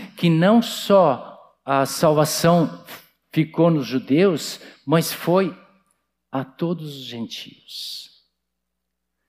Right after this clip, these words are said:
E aí ele usa um texto,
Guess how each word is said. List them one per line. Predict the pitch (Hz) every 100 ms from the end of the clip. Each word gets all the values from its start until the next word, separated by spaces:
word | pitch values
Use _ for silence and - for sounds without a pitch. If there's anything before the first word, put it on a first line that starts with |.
| _ _ _ _ _
E | 127 127
aí | 117 147 175 135 - _ _ _ _ _ _ _ _
ele | 117 123 123 117 104 92 82 _ _ _ _ _ _ _ _ _ _ _ _
usa | 131 120 120
um | 107
texto, | - 123 123 - - 113 104 -